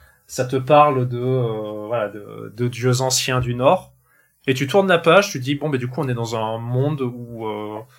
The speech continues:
où du coup, les, c'est, euh, voilà, c'est, euh, il y a, il y a pas, il y a pas un dieu unique, et cetera. » Et tu tournes la page et tu vois une croix de Jésus sur un mur d'église et tu dis, « Bon, peut-être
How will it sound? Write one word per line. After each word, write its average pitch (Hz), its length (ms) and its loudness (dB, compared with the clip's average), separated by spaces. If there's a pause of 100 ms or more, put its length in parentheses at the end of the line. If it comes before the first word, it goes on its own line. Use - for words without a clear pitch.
(320)
où 123 80 -2
du 127 100 -4
coup, 135 180 -4
les, 131 200 2 (260)
c'est, 139 400 4
euh, 120 160 4
voilà, 117 180 4
c'est, 107 300 -2
euh, 104 380 -6 (540)
il - 600 -18
y 131 80 2
a, 123 100 4
il 143 60 0
y 135 60 4
a 123 40 2
pas, 151 280 8
il 127 60 0
y 127 40 4
a 120 40 -2
pas 156 160 8
un 143 80 6
dieu 127 200 -2
unique, 151 300 0
et 131 80 0
cetera. » 131 420 4
Et - 20 -2
tu 135 120 -8
tournes 170 180 -4
la 135 100 0
page 143 240 0
et 131 40 -4
tu 127 180 -8
vois 127 260 2
une 117 260 -4
croix 147 280 4
de 127 180 -4
Jésus 127 480 -2
sur 120 240 -4
un 107 220 0
mur 123 240 0
d'église 135 400 -4
et 127 40 -4
tu 127 140 -10
dis, « 123 180 -10 (220)
Bon, 123 220 0
peut-être 135 440 -6